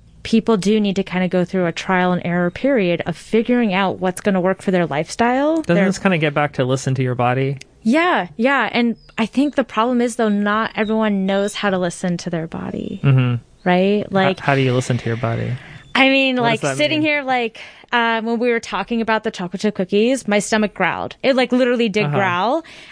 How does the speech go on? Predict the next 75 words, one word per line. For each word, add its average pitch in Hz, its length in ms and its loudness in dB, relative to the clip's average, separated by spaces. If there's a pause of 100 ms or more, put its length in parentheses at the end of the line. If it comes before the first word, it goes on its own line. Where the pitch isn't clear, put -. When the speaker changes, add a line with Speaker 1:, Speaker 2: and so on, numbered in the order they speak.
(100)
Speaker 1:
Um, 220 500 0
but 233 200 0
I 233 100 2
know 220 500 0
I'm 202 160 0
not 202 220 -4
hungry, 214 560 0
hungry. 302 420 0
It's 262 160 0
just - 240 -6
I'm 190 160 2
thinking 185 340 -2
of 175 100 -2
this, 180 260 -2
like, 175 200 0
delicious 170 440 -2
chocolate 220 300 0
chip 262 120 0
cookie 285 380 2
that 202 120 2
I 214 100 2
have 220 200 0
in 240 80 0
my 240 120 2
refrigerator. 240 760 -2 (400)
Um, 233 400 2
<laughs> 311 400 0
Speaker 2:
I - 0 -
think 285 880 -2
about, 220 220 0
Speaker 1:
and - 20 2
Speaker 2:
like, 190 160 -2
the, 214 380 -2
I 180 120 0
sometimes 214 440 0
will 165 160 0
have 147 300 -2
oatmeal 143 460 -2
in 127 80 -4
the 131 60 -4
morning, 131 400 0
and 127 80 -2
it's - 140 -6
not 170 180 2
my 160 120 2
favorite 147 400 0
thing 143 200 0
to 131 60 0
eat, 165 400 -2
but 143 140 0
it 127 140 -2
makes 143 240 -4
me 151 100 2
feel 135 240 0
full, 143 440 2
and 143 140 -2
I 135 80 0
feel 143 240 0
like 135 140 0
I 131 60 2
have 131 160 0
a 127 40 -2
lot 127 200 2
of - 80 -2
energy 156 500 0
from 196 260 0
it. 240 200 -2
So, 156 120 0
like, 135 180 2
that's 143 240 -2
my 143 180 2
way 135 220 0
of 131 100 -4
saying, 135 240 -2
like, 127 220 -4